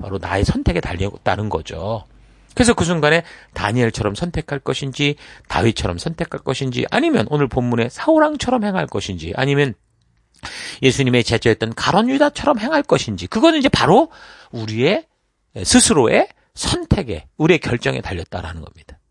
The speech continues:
자, 그렇다면 믿음의 백성들은 그런 위기 앞에서 어떤 결정을 해야 될까요? 믿음의 선배들은 그 심한 고통 속에 죽어갈 그 절박한 위기에 어떻게 반응을 했습니까? 우리가 지금 봤던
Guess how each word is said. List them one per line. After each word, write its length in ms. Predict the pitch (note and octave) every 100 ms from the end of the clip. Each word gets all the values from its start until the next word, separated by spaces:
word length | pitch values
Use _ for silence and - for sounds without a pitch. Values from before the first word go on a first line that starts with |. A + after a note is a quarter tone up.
| _ _ _ _ _ _ _ _ _ _ _
자, 120 | -
그렇다면 360 | F3+ C#4 D4+ D4
믿음의 300 | E3 G#3 G#3+
백성들은 480 | - F#3+ E3+ F3 E3
그런 240 | D#3+ D3
위기 200 | B2 C3
앞에서 260 | A#2+ A#2+ G#2+
어떤 280 | A2 F#3 D#3
결정을 360 | F#2+ - G#2
해야 100 | C3+
될까요? 560 | G#2+ F2 - D#2 A2 F#2+ _ _ _ _ -
믿음의 280 | C#3+ G3 G#3+
선배들은 720 | G3 G3+ G3 F#3+ G3 G3+ G3 - - -
그 100 | -
심한 300 | E3 F#3+ F3+
고통 260 | E3 C#3+ E3
속에 220 | D#3+ D#3
죽어갈 380 | D3 C3+ C#3 D3
그 100 | D3+
절박한 480 | - D#3+ G3+ - F3
위기에 260 | C3 A#2
어떻게 380 | A2 G#2 F#3 -
반응을 360 | D#3+ G2+ G#2 G2+
했습니까? 580 | F#2+ F#2+ F2 - F#3 G#2
우리가 260 | B2 A#2+ A2
지금 280 | G#2 G2+
봤던 340 | F#2+ F2+ -